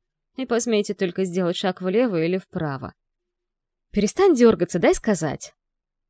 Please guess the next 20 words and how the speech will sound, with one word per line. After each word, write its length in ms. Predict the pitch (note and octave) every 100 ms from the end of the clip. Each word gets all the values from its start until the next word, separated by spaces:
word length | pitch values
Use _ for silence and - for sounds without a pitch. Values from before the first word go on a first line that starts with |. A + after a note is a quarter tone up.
| _ _ _ _
Глаза 420 | G3+ G#3 G3+ G3
незнакомки 680 | G3 F#3+ F#3+ F#3+ - F#3 F3+
вдруг 280 | E3 F3 E3+
распахнулись, 760 | F3 - E3 - E3 G3+ C4 - _ _ -
но 160 | C4
от 120 | A#3
этого 220 | C4 C4+ A#3+
не 180 | A#3
сделалось 540 | A3 E3+ D#3 D3 D3+ -
легче. 480 | D3 C3+ - - - _ _ _ _ _ -
Её 220 | A3 G#3
зрачки 440 | G3+ G3 - -
полностью 560 | G3 F#3+ A3 A#3+ - C4
заросли 600 | A3 G#3+ G3+ - G3+ G3+
бельмами. 680 | D#3+ D#3 D3+ C#3+ C#3+ C#3 - _ _ _ _ _ _ _
«Своими 520 | - G3 G3 D4+ F4+
умозаключениями 840 | D#4+ D4+ C#4+ C4 C#4 - F#4 G#3+ F#3
с 140 | -
мысли 400 | E4+ G3+ - D#3
сбиваешь». 720 | D3+ F#3+ E3 C3 - - -